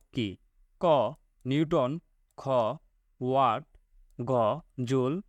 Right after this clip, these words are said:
ঘ, ক্যালোরি। উত্তরটি হবে ওয়াট। আমরা সবাই দেখি,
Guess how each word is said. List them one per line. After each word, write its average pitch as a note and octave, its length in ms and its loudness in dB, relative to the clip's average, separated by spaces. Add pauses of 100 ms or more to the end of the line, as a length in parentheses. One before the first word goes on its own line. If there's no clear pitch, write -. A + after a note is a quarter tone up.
(280)
ঘ, - 20 -2 (640)
ক্যালোরি। C3+ 360 0 (1120)
উত্তরটি F#3+ 340 -2
হবে D3 200 0 (440)
ওয়াট। A#2+ 380 2 (240)
আমরা F3 240 0
সবাই E3 240 0
দেখি, C3+ 220 -4